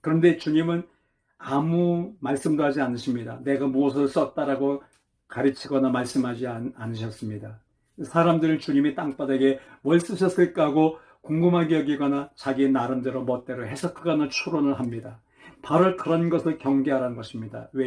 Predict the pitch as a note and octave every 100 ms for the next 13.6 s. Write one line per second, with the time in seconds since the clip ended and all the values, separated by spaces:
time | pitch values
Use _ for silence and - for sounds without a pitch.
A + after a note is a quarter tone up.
0 | B2+ D#3 E3 D#3 C#3+ B2 - A2 G#2+ A#2
1 | A2+ A#2 _ _ _ _ B2+ C#3 C#3 C#3
2 | C#3+ C3+ D#3+ C#3 - C#3+ C#3+ C#3+ C#3+ C#3+
3 | C#3+ D3 D3+ D3 E3 F3+ - _ - C3+
4 | C#3 C3+ C3 C3+ C#3 B2 B2 B2+ B2 A#2
5 | A#2+ A2+ - - B2 A#2 - _ _ B2+
6 | C3+ D#3 D#3 D#3+ - _ - B2+ D#3 E3
7 | D#3 D#3 C#3 C#3 D3 D3 C#3 - _ -
8 | C3+ C3+ C3 C3+ B2 B2+ B2 B2 B2 B2+
9 | B2 B2 F3+ D#3 D#3 D#3 D#3 B2 A#2+ -
10 | A2+ A#2 A2 A2 G#2 G2 G#2+ - _ _
11 | _ _ - C3+ C3+ C3+ C3+ C3 C3 C3
12 | C3+ - F#3 F3+ F3 F3 E3 D3+ C3+ D#3+
13 | - B2 A#2 - G2 G2